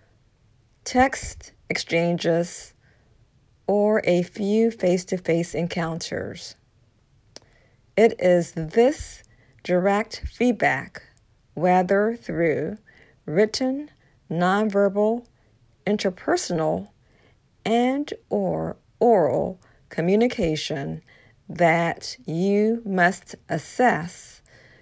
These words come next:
to evaluate your professional communication effectiveness. Here is an example. You post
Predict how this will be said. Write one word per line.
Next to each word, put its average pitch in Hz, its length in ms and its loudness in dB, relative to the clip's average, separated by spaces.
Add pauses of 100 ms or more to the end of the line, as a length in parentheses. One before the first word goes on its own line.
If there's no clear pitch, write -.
(160)
to - 200 -2
evaluate 175 880 2
your 175 340 2
professional 180 840 -4
communication 170 920 -4 (480)
effectiveness. - 1080 -6 (1000)
Here 285 320 0
is 247 200 -2
an 226 320 4
example. 180 760 -6 (1400)
You 247 200 2
post 185 800 0